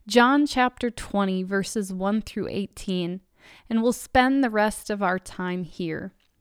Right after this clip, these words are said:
Verse one says, "Now on the first day of the week,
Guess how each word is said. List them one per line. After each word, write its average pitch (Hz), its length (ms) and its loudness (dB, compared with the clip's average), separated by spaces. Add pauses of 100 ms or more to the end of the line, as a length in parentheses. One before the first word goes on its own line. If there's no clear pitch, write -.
(1400)
Verse 254 320 4
one 208 300 0
says, 185 640 -4 (160)
"Now 214 240 2
on 214 160 2
the 208 80 -2
first - 520 -2
day 220 200 2
of 214 160 -4
the 220 120 0
week, 190 460 -8